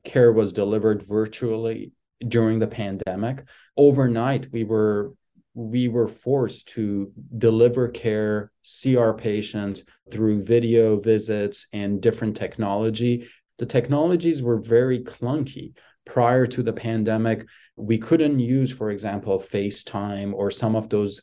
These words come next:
easy-to-use technologies that everybody now uses to communicate with each other without having to sign multiple forms. But due to Hi-, hipaa regulations and various regulations,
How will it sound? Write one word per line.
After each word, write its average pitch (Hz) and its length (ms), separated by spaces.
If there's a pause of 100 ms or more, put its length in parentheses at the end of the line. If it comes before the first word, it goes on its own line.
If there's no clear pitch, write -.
(120)
easy-to-use 117 920
technologies 104 880
that 101 280 (200)
everybody 101 640
now 95 260
uses 104 800
to - 100
communicate 113 640
with 90 160
each 90 220
other 92 280
without 110 540
having 104 360
to 104 360 (220)
sign 107 500
multiple 101 520
forms. 135 580 (420)
But 113 200 (280)
due 135 140
to 131 240
Hi-, 135 540
hipaa 131 300
regulations 110 840
and 104 160
various 113 380
regulations, 107 760